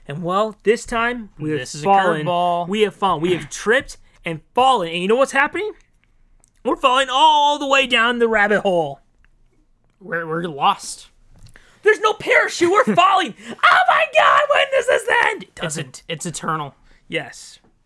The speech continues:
Speaker 2: The
Speaker 1: It's
Speaker 2: eternal
Speaker 1: going
Speaker 2: episode.
Speaker 1: down. You just, you don't know where it's gonna end.
Speaker 2: Yep.
Speaker 1: So, real quick,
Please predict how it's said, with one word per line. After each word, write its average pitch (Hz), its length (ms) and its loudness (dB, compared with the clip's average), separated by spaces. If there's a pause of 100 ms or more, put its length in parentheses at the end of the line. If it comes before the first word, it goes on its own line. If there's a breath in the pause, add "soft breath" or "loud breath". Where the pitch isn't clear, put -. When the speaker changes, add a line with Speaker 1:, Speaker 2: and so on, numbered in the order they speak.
(300 soft breath)
Speaker 2:
The 160 140 -8
Speaker 1:
It's 143 100 -10
Speaker 2:
eternal 170 220 0
Speaker 1:
going 208 160 2
Speaker 2:
episode. 190 80 0
Speaker 1:
down. 220 460 0 (260)
You 165 100 -12
just, 160 380 -12
you 180 80 -10
don't 220 200 -4
know 220 100 -10
where 214 180 -4
it's 220 120 -10
gonna 214 200 -12
end. 175 460 -16 (580 loud breath)
Speaker 2:
Yep. 180 120 -6
Speaker 1:
So, 254 340 2
real 277 240 -2
quick, - 580 -4